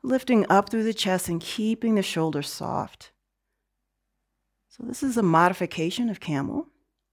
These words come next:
So you can bring your hands, maybe make fists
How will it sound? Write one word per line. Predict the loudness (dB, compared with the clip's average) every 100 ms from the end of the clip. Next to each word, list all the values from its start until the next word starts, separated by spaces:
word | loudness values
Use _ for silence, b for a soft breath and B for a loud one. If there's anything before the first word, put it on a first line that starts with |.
| _ _ _ _ _ _ _ _ _ _ _ _ _ _ _ _ _ _ _ _ _ -20
So | -20 -8 0
you |
can | 4 6
bring | 6 6
your | 6
hands, | 4 4 4
maybe | 2 4 4
make | 2 0
fists | 0 0 0 -2